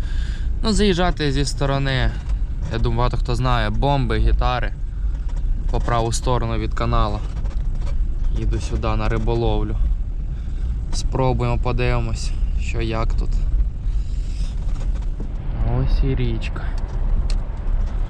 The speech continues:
Людей хватає. Поки що їду. Ні одного місця вільного <laughs> не було.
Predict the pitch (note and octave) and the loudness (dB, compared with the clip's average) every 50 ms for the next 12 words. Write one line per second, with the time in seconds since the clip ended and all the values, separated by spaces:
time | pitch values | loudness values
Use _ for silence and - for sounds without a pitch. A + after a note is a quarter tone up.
0 | - - - - - - - - B2 A#2+ A2+ A#2 B2 B2 B2 A#2+ - - A#2+ A2+ | -2 -2 0 0 0 0 2 2 2 2 2 0 0 0 0 0 0 0 0 0
1 | A2 - - D3+ D#3 D#3 D3 C3+ C3 - - - - - - - - - - - | 0 2 4 4 4 2 0 0 0 0 0 0 0 0 0 2 2 0 0 0
2 | - - - - - - - - - - - - - - - - - - - A#2+ | -2 0 2 2 2 4 4 4 2 2 2 2 0 -2 -2 -4 -4 -4 -2 -2
3 | A#2 G#2+ - - - - B2 A#2+ B2 B2+ C#3 D#3 D#3+ D3 D#3+ D3+ B2 - - - | 0 0 0 0 0 0 0 0 0 2 2 2 2 2 2 2 0 0 -2 -2
4 | - - - - - - - - - C#3+ C#3+ C#3+ D3 E3 D#3+ E3 D#3+ D#3 D3 C#3 | -2 -2 0 0 0 0 0 0 2 2 2 2 2 2 2 2 2 4 4 2
5 | C#3+ - - C#3+ C3+ C#3 C3+ C3+ C#3 - B2+ E3+ E3 D3+ - E3 D#3 D3 E3+ D#3+ | 2 0 -2 -2 0 0 2 2 2 2 2 2 2 2 2 2 4 4 4 4
6 | E3+ - E3+ - | 4 2 2 0